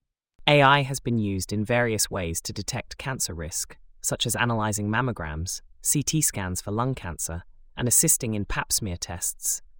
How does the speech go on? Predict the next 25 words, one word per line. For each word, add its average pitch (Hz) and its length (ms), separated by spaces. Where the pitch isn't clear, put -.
and 110 80
H 101 220
P 92 160
V 131 180
testing. - 500
However, 156 500
the - 80
prism 226 320
models 90 400
stand 143 340
out 131 200
for - 100
their 117 100
development 120 640
and 113 100
validation 110 640
on 101 120
an 104 100
extensive 139 560
database 113 640
of - 100
over 110 220
five 120 340
million 104 380
patients, - 580